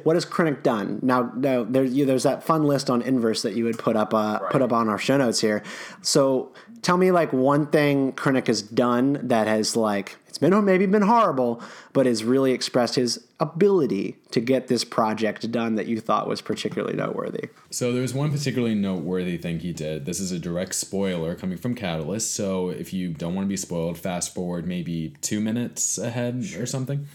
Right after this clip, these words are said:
Speaker 2: So, uh, without notifying his superiors, he built a secret research facility. It ended up exploding and killing ten thousand people, and he blamed the explosion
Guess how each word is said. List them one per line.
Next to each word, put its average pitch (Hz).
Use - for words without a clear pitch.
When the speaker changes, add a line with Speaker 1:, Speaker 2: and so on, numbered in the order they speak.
Speaker 2:
So, -
uh, 131
without 135
notifying 117
his 101
superiors, 92
he 107
built 139
a 101
secret 147
research 113
facility. 87
It 90
ended 110
up 131
exploding 95
and 92
killing 90
ten 98
thousand 107
people, 92
and 107
he 104
blamed 139
the 147
explosion 101